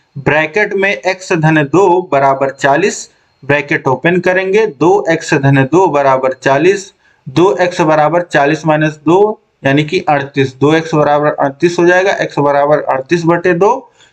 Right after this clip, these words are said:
यानी कि एक्स का मान कितना आ गया? उन्नीस, एक्स का मान उन्नीस आ गया। तो दूसरी क्रमागत संख्या क्या हो जाएगी? एक्स धन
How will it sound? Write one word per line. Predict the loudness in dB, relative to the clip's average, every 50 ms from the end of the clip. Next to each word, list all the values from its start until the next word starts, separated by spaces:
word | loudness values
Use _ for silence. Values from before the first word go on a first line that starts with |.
| _ _ -2
यानी | 0 0 0 -2 -2
कि | -2 -2 -2 -2
एक्स | -2 -4 -6 -6
का | -2 0 2 2
मान | 2 0 0
कितना | -2 -4 -4 -2 0
आ | 0 0
गया? | 0 0 0 0 -2
उन्नीस, | -2 -2 0 2 4 4 4 2 2 0 0 -4 -8 -14 -18 _ _ _ _
एक्स | -2 -2 -2 -4 -10 -6
का | -2 0 0 2
मान | 2 0 0 -2 -4 -2
उन्नीस | 0 2 2 2 2 2 0 0
आ | 0 0
गया। | 0 0 0 0 -2 -4 -10 _ _ _ _ _ _ 0
तो | 0 2
दूसरी | 2 2 2 2 2 0 -4 -4 -2
क्रमागत | 0 0 0 2 0 0 0 -2 -2
संख्या | -2 -2 -4 -2 -2 -2 -2
क्या | 0 0 2 2
हो | 2 0
जाएगी? | 2 2 2 2 0 -4 -8 -14 -20 -20 _ _ _ _ _ _ _ _ -2
एक्स | -2 -2 -2 -4 -4 -4
धन | 0 0 0 0 2